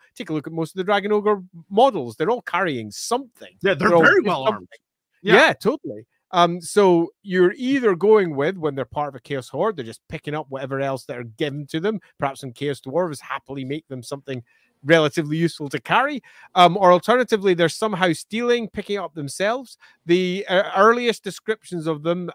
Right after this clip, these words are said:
Speaker 1: um, don't really make any mention towards arms. It's just themselves clawing at each other, um, to be marked out and then going out into the world and then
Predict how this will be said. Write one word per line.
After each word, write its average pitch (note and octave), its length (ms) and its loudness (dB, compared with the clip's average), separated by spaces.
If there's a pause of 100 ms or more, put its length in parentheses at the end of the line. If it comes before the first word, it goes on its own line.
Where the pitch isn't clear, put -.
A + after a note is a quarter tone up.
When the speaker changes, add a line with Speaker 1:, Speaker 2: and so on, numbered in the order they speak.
Speaker 1:
um, D#3 300 -2
don't G#3 220 0
really G3+ 160 -2
make F3+ 240 -2
any E3+ 200 -6
mention F#3 420 -6
towards G3+ 400 -4
arms. F#3+ 320 0
It's C3 100 -16
just - 200 -12
themselves D#3 640 -4
clawing F3 460 -4
at D3 120 -8
each D3+ 240 -14
other, B2 260 -4 (360)
um, C3+ 420 0
to C3+ 460 -2
be D3 180 -2
marked D3 500 -2
out C#3+ 220 0 (100)
and C#3+ 100 -8
then C#3+ 180 -2
going D3+ 280 -2
out D#3 160 -2
into C3 180 -14
the C3 80 -8
world C3+ 540 2 (400)
and C#3+ 160 0
then D3 320 -2